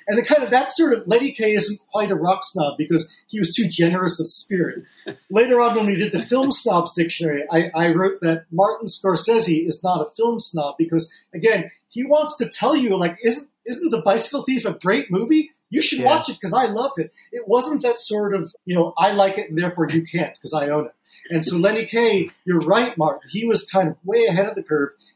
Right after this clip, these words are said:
Speaker 1: and presenting this idea, only he was nicer about it.
Speaker 3: <laughs>
Speaker 2: Yeah.
Speaker 3: Yeah.
Speaker 2: Yeah.
Speaker 3: So once you were at Vanity Fair, I assume you followed Graydon Carter there,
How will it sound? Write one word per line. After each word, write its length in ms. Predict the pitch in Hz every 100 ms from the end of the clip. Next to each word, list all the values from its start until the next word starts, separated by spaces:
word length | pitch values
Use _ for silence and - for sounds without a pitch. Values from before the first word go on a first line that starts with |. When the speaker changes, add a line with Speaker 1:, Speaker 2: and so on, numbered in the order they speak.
| -
Speaker 1:
and 280 | 160 156 156
presenting 440 | - 190 311 339 269
this 160 | 180
idea, 300 | 190 170 185
only 240 | 190 196 180
he 140 | 180
was 200 | 185 170
nicer 460 | 160 175 175 156 131
about 220 | - - - _ -
it. 300 | - - 127 -
Speaker 3:
<laughs> 760 | 220 170 247 247 - 220 -
Speaker 2:
Yeah. 360 | - 254 - 254 -
Speaker 3:
Yeah. 160 | - - -
Speaker 2:
Yeah. 180 | - - - - -
Speaker 3:
So 360 | - - 277 262
once 380 | 220 214 302 302
you 100 | 349
were 160 | 349 247
at 60 |
Vanity 460 | 180 190 180 165 160
Fair, 340 | - 175 143 131
I 80 |
assume 340 | 143 143 208 208
you 80 | 170
followed 380 | - 165 147 139
Graydon 360 | 147 135 131
Carter 480 | 120 - 135 131 -
there, 320 | 113 107 104